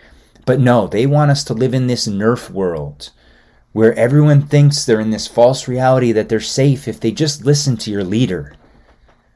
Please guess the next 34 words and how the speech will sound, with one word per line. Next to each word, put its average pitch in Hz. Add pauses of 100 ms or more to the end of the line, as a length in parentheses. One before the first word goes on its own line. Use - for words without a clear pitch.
(840)
Right? 127
And 151
that 185
doesn't 180
make 147 (100)
any 151
sense 131
at 123
all. 95 (260)
And 151
if 147
you 143
look 147
at -
the 120
way 131
our 123
government 127
has 110
grown 135
over 101
the 98
last 92
few 98
years, 82
the -
programs, 110 (560)
I 123
mean, 123 (760)
and 147
the 147
hypocrisy 160
is 156
endless, 156